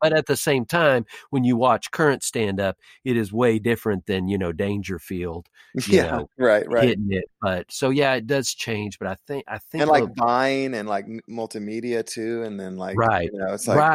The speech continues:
Speaker 1: Right, yeah.
Speaker 2: Or if you look at Airplane versus, like, comedy is always, you know, moving
Speaker 1: Yeah.
Speaker 2: around, and
Speaker 1: Yeah,
Speaker 2: there
Speaker 1: you're
Speaker 2: are,
Speaker 1: right.
Speaker 2: there are tenets that, you know, tend to
Speaker 1: Yeah, my, my daughter, you know, my, my son's eighteen, my daughter's twenty, and so they're sort of in that generation,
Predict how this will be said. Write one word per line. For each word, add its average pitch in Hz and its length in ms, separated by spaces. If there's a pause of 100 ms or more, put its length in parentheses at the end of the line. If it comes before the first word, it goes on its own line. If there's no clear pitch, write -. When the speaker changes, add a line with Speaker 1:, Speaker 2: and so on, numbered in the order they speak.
Speaker 1:
Right, 95 240
yeah. 139 520
Speaker 2:
Or 135 80
if 139 60
you 170 80
look 156 120
at 127 80
Airplane 120 640
versus, 110 420
like, 113 140
comedy 170 340
is 110 100
always, 104 680
you 95 220
know, 90 200
moving 107 300
Speaker 1:
Yeah. 101 140 (200)
Speaker 2:
around, 107 480
and 104 160
Speaker 1:
Yeah, 90 80 (180)
Speaker 2:
there 165 120
Speaker 1:
you're - 20
Speaker 2:
are, 170 140
Speaker 1:
right. - 140
Speaker 2:
there 190 100
are 185 120
tenets 143 540
that, 104 240 (160)
you - 140
know, 110 300 (380)
tend 98 240
to 92 60
Speaker 1:
Yeah, 87 200
my, 120 400
my 120 200
daughter, 113 680 (800)
you 101 180
know, 98 140
my, 101 180
my 107 160
son's 131 360
eighteen, 113 460
my 98 120
daughter's 98 320
twenty, 85 560
and 87 160
so 87 160
they're 92 240
sort 98 220
of 82 60
in 85 100
that 90 200
generation, 87 720